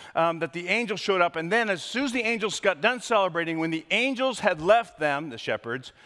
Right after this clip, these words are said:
and gone into heaven, the shepherds said to one another, "All right, let's go see this in Bethlehem and see this thing that's taken place, which the Lord has made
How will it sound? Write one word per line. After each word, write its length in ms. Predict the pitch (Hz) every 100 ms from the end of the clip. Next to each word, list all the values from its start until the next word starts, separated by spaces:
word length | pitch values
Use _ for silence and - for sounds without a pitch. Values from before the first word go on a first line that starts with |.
| -
and 160 | 143 131
gone 240 | 165 208
into 160 | 226 202
heaven, 380 | 190 202 151 139
the 80 | 143
shepherds 520 | - 254 254 240 -
said 200 | 202 180
to 60 |
one 160 | 175 175
another, 500 | 165 160 160 160 160 - - - -
"All 120 | 233
right, 280 | 156 220 - - _ _ _ - -
let's 240 | 190 -
go 200 | 240 226
see 360 | - - 269 262
this 340 | 185 175 -
in 140 | 170
Bethlehem 560 | 147 165 147 135 143 165
and 100 | 180
see 220 | - 240
this 200 | 214 -
thing 220 | 208 185
that's 200 | 160 143
taken 360 | - 185 156 156
place, 600 | - 240 233 226 - - - _ _
which 280 | 175 190 -
the 100 | 214
Lord 380 | 185 202 208 190
has 140 | 160
made 440 | 170 170 170 160